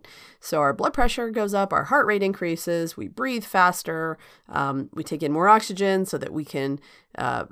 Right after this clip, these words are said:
really feed the parts of our brain that are vigilant. So we're more vigilant, we're on edge, and we're looking for the threat. And how that often shows up for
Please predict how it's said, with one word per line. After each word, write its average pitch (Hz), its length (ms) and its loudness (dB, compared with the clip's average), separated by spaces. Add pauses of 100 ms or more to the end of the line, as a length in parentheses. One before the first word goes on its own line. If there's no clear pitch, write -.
(380)
really 151 260 -4
feed 170 320 -10
the - 60 -12
parts - 300 0
of 180 80 -6
our 156 100 0
brain 151 320 0
that 156 100 0
are 143 140 4
vigilant. 175 540 0
So - 140 -4
we're 156 100 -2
more 165 180 -2
vigilant, 175 560 -4
we're 151 140 -6
on 160 260 -6
edge, 156 520 -6 (300)
and 185 160 -2
we're 190 100 0
looking 160 600 -4
for 156 480 -4
the 208 180 -8
threat. - 560 -8 (880)
And 240 460 -2 (220)
how - 260 2
that 415 180 2
often 359 320 2
shows 285 300 4
up 254 160 4
for - 180 0